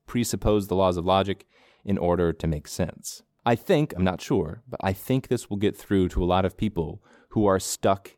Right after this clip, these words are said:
in kind of an intellectual cloud where they are convinced that truth is indiscoverable. I think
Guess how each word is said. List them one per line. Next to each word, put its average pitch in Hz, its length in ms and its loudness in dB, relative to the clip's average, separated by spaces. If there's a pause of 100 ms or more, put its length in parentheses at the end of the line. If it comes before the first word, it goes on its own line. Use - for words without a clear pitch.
in 98 280 2
kind 98 220 0
of 92 60 2
an 92 80 4
intellectual 95 540 0
cloud 92 540 -2
where 87 120 -6
they 85 140 2
are 87 80 2
convinced 95 500 -2
that 82 140 -4
truth 98 260 -2
is 92 140 -4
indiscoverable. 98 800 0 (200)
I 95 100 0
think - 340 -2